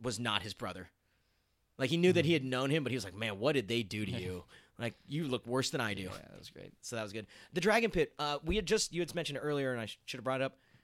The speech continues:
Speaker 1: Did you notice how there was not, from, for a show that has such great music, there were a lot, there was lots of silence in the
Speaker 2: Mm-hmm.
Speaker 1: Dragon Pit, and I thought that was a great, because we've always been talking about how the music in every scene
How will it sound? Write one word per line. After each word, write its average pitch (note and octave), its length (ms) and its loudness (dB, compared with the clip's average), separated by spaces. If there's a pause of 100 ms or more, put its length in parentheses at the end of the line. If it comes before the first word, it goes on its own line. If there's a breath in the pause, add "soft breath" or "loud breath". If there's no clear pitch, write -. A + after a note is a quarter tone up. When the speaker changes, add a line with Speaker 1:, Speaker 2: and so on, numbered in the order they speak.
(640 soft breath)
Speaker 1:
Did C3+ 180 2
you F3+ 60 0
notice G3+ 380 2
how B2+ 480 -4
there A#2 180 0
was A2+ 180 -6
not, A2 520 -6 (180)
from, C3+ 220 -2 (640)
for E3 120 4
a D3+ 60 4
show D#3+ 200 2
that E3 80 0
has D3+ 120 0
such - 240 -2
great B2+ 220 -2
music, A#2 420 -4 (300 soft breath)
there D3+ 140 6
were G#3 100 6
a A#2 80 2
lot, G#2+ 340 -6
there E3+ 80 0
was E3 120 -2
lots B2 300 0
of G2+ 60 -6
silence - 680 -2 (520)
in B2 120 -2
the A2+ 40 0
Speaker 2:
Mm-hmm. A2+ 100 -2
Speaker 1:
Dragon G2+ 260 -2
Pit, - 260 -8
and A2+ 80 -6
I C3+ 80 0
thought C3+ 160 0
that A2+ 160 -2
was A2 260 -6
a A#2 120 -4
great, A#2+ 360 -2
because C3 240 -2
we've D3 140 0
always E3+ 240 6
been C#3+ 140 -4
talking B2+ 180 0
about A#2 160 -2
how A#2+ 80 -2
the A2+ 80 -6
music A2+ 380 -4
in A2+ 60 -6
every A2+ 180 -6
scene A#2 260 -4